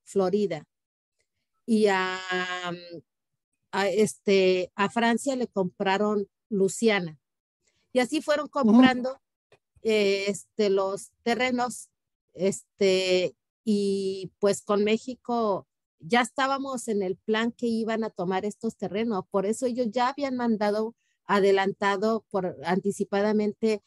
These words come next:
Speaker 1: los colonos, o sea, tarde o temprano eso lo iban a tomar, ya tenían un plan. En cambio, en México teníamos,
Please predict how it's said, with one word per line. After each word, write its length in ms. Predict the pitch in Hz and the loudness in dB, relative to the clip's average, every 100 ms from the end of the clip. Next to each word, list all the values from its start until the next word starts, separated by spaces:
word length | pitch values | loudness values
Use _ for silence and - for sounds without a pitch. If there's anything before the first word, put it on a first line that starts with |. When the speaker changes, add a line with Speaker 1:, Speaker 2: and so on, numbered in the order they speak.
| _ _ - | _ _ -4
Speaker 1:
los 420 | 180 190 180 - | 2 2 2 -4
colonos, 640 | - 185 220 233 175 - | 0 2 4 2 -4 -8
o 60 | 175 | -10
sea, 300 | - 220 220 - | -2 -2 -2 -2
tarde 240 | 254 254 | 0 0
o 60 | 285 | -2
temprano 540 | 254 214 233 226 233 | -2 -2 -2 -2 -2
eso 400 | 226 220 233 214 - | -2 -4 -6 -8 -8
lo 220 | 170 185 | 0 4
iban 320 | 190 196 214 | 6 4 2
a 60 | 202 | -2
tomar, 380 | 170 175 190 - | -4 -2 -2 0
ya 140 | 208 | 0
tenían 400 | - 226 214 208 | 2 0 0 0
un 140 | 196 180 | -4 -6
plan. 340 | 208 185 - _ _ _ _ | -2 -2 -2 _ _ _ _
En 140 | 214 208 | 0 2
cambio, 500 | 233 233 254 254 - | 2 2 0 -2 -2
en 180 | 233 220 | 0 0
México 480 | 226 - - 262 - | -2 -8 -8 -6 -2
teníamos, 800 | 226 214 208 214 233 240 - | 2 2 2 0 0 -2 -8